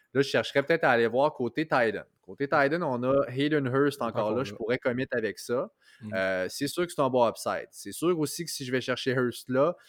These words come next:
Speaker 1: je m'attends à, dans un ou deux choix, d'aller rechercher un autre tight end. Je peux pas mettre tous mes œufs dans le pa-, dans son panier. Puis peu importe le tight end que je repêche à partir d'ici,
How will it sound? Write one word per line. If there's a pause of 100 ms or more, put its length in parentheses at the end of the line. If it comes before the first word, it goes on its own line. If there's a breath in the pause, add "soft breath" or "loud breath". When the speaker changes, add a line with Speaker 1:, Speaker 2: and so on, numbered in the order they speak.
(140 soft breath)
Speaker 1:
je
m'attends
à,
dans
un
ou
deux
choix,
d'aller
rechercher
un
autre
tight
end. (140)
Je
peux
pas
mettre (100)
tous
mes
œufs
dans
le
pa-,
dans
son
panier. (200 loud breath)
Puis
peu
importe
le
tight
end
que
je
repêche
à
partir
d'ici,